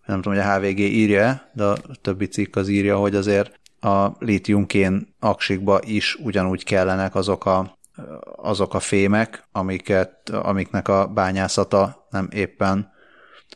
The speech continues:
ö, etikus. Szóval, ö, szóval kellenek azok a grafén alapú szuperaksik, amik a Mercedes Avatárban vannak.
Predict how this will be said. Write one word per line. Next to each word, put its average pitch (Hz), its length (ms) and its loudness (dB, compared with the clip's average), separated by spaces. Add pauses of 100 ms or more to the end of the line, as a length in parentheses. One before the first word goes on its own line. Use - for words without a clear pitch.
(140)
ö, 95 380 -2 (220)
etikus. - 840 0 (200)
Szóval, 101 640 4
ö, 101 300 6 (200)
szóval 101 260 0
kellenek 98 500 2
azok 95 240 0
a 98 420 2
grafén 101 840 0
alapú 101 560 -2 (120)
szuperaksik, 98 720 0
amik 101 260 -2
a 104 320 -2 (800)
Mercedes 101 520 -2
Avatárban 101 640 0
vannak. 107 420 -4